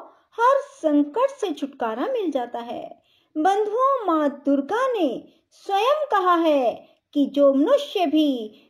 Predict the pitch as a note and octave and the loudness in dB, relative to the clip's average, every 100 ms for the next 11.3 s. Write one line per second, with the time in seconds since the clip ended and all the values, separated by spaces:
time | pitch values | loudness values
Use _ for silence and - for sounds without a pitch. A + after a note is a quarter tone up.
0 | - D4+ E4+ F#4 A4+ C#5 C#5 E4 D#4 C#4+ | -2 2 4 2 2 0 0 2 4 4
1 | C#4 - - C4+ - A#3+ A3+ B3 B4+ C5+ | 2 0 -4 -4 -4 -8 -4 -2 -2 4
2 | F4 D3+ - - _ A3+ A#3 A#3 C4 B3+ | 6 6 2 -8 _ -4 0 0 0 -2
3 | E4 D5 - F#4+ D#4 C#4+ B3+ A3+ G3+ - | 2 0 0 0 2 2 0 0 0 -4
4 | - _ _ - B3+ C4 D#4+ A#4+ - - | -10 _ _ -6 -4 2 2 2 -2 -12
5 | _ _ _ _ A3+ B3+ A#4 D5+ D5 A#4+ | _ _ _ _ -12 -6 2 2 2 -2
6 | F#4+ C#4+ A#3 - B3+ B3+ C4 B3+ C4+ D4 | 0 0 0 -6 -4 -2 2 2 2 0
7 | D4+ D#4 D#4 - _ _ C4+ F4 F#4 A3 | 0 0 -2 -10 _ _ 2 4 4 0
8 | - _ _ B3+ F4+ C#4 C#4 C#4 G#4+ - | -6 _ _ -2 0 2 2 0 -2 -8
9 | _ _ _ _ D#4+ A4 C#5+ - C#4 G3+ | _ _ _ _ -4 0 0 0 -2 -2
10 | D#3 - _ _ C4 D4+ B3 C4 C#4+ D#4+ | -2 -8 _ _ 0 0 2 0 2 2
11 | - - | -2 -10